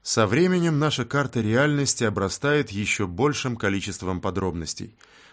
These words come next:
Наступает период полуролевой самоидентификации. Это когда мы узнаем, что все люди делятся на мальчиков и девочек. С этого момента мы начинаем развиваться совершенно по-разному.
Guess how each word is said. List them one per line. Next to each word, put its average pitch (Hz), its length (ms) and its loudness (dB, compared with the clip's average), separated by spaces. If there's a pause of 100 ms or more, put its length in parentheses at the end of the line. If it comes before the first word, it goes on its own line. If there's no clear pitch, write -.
(120)
Наступает 139 680 2
период 135 520 2 (440)
полуролевой 131 960 4
самоидентификации. 110 1500 -2 (420)
Это 110 200 -2
когда 113 320 4
мы 117 100 4
узнаем, 110 680 0 (160)
что - 280 -4
все 117 240 2
люди 120 300 2
делятся 117 500 2
на 92 160 -2
мальчиков 147 720 -2 (240)
и 127 100 -2
девочек. 85 680 -6 (360)
С - 160 -4
этого 180 380 2
момента 143 540 2
мы 131 140 2
начинаем 127 580 2
развиваться 110 640 2
совершенно 110 920 0
по-разному. 87 720 -4